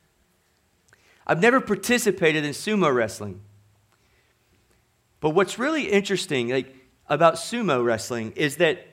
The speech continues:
the goal is not for those guys to obliterate one another.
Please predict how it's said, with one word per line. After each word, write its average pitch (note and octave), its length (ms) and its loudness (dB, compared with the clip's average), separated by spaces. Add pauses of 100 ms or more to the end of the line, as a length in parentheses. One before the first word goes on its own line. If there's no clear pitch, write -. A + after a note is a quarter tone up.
(260)
the E3+ 140 2
goal E3 640 2
is D3 260 -4
not G3 420 2
for F#3+ 100 -2
those D#3+ 260 -2
guys C3 500 2
to D3 160 -6
obliterate B2 560 -2
one G#2+ 120 -8
another. G2 380 -10